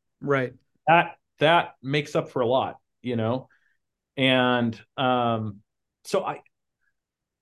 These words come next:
Speaker 1: You know, and I mean, I go back to last year, the Huskies played the University of Texas in the Alamo Bowl, and, you know, Texas obviously was a good team, but not a great team last year.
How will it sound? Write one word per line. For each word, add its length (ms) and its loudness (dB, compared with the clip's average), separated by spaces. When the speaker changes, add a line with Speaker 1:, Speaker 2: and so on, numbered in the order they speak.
Speaker 1:
You 120 4
know, 120 6
and 200 4
I 160 0
mean, 300 2
I 120 4
go 160 4
back 340 4
to 680 -2
last 500 2
year, 440 -4
the 200 2
Huskies 440 0
played 680 2
the 100 -4
University 420 0
of 80 -6
Texas 460 -4
in 80 -2
the 120 0
Alamo 320 -2
Bowl, 400 -2
and, 160 -8
you 140 -6
know, 360 -2
Texas 720 -2
obviously 720 2
was 580 2
a 120 0
good 340 2
team, 260 -2
but 120 0
not 180 0
a 40 -2
great 380 0
team 260 -4
last 360 -6
year. 360 0